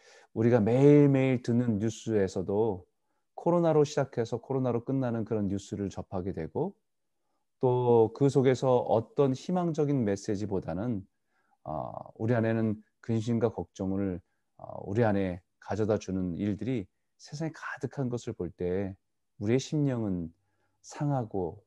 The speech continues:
또 상해지는 것 같습니다. 그런데 우리의 심령을 강하게 하는 것은요,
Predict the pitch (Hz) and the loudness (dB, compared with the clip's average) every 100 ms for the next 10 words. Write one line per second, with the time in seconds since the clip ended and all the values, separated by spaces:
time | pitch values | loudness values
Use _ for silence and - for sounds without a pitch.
0 | _ 120 113 139 135 120 101 92 90 - | _ -10 -8 -6 -6 -6 -6 -6 -8 -10
1 | - 76 - - 65 95 98 _ _ _ | -14 -16 -14 -14 -14 -18 -20 _ _ _
2 | _ _ _ _ _ _ _ _ _ _ | _ _ _ _ _ _ _ _ _ _
3 | _ _ _ _ - - - _ 160 165 | _ _ _ _ -20 -20 -20 _ 4 8
4 | 160 165 185 175 175 - 123 131 156 156 | 8 6 4 2 2 2 2 4 4 2
5 | 147 117 - 98 90 87 | 2 0 -2 -4 -4 -8